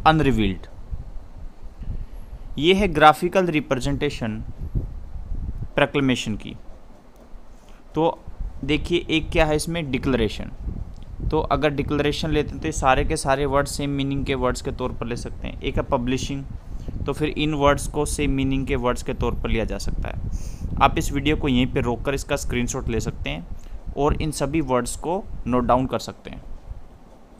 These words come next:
Next word देखिए, purportedly। Adverb के तौर पर इसका इस्तेमाल किया गया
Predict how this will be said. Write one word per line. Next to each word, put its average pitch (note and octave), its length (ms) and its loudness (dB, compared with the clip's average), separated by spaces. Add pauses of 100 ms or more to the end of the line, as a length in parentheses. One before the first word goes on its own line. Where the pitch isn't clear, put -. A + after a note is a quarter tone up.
(1160)
Next D3+ 320 0
word D#3 160 2
देखिए, B2 540 -4 (1400)
purportedly। C3+ 760 0 (2250)
Adverb D3+ 720 2
के E3+ 80 -2
तौर D#3 260 0
पर D#3 120 -4
इसका D3+ 200 -2
इस्तेमाल C3+ 420 0
किया B2 180 -2
गया A#2 280 -2